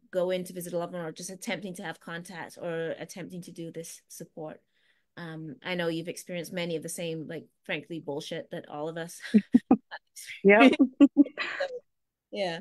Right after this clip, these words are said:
Speaker 2: Yeah, I've had a lot of barriers. I, I think you are, are probably on my email chain. I know Doctor Piche has been when I was experiencing the ion scanner bullshit.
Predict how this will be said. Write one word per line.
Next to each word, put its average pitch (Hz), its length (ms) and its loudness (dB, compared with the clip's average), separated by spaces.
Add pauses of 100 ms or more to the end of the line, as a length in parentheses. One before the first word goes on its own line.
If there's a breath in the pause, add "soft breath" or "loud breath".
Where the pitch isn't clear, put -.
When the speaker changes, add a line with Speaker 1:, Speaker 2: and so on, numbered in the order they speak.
(120)
Speaker 2:
Yeah, 233 560 12
I've 240 120 8
had 269 220 8
a - 20 2
lot 214 140 10
of 220 80 8
barriers. 214 560 10
I, 185 380 10
I 185 80 8
think 196 320 2
you 190 260 8
are, 175 540 10
are - 180 4
probably 180 320 8
on 170 140 8
my 170 180 8
email 175 340 6
chain. 185 460 6
I 190 80 8
know 190 140 6
Doctor 190 260 4
Piche 202 240 2
has 190 320 4
been 185 260 8
when 196 160 6
I 165 300 6
was 190 160 2
experiencing 185 540 4
the - 40 0
ion 156 320 4
scanner 170 400 4
bullshit. 180 520 8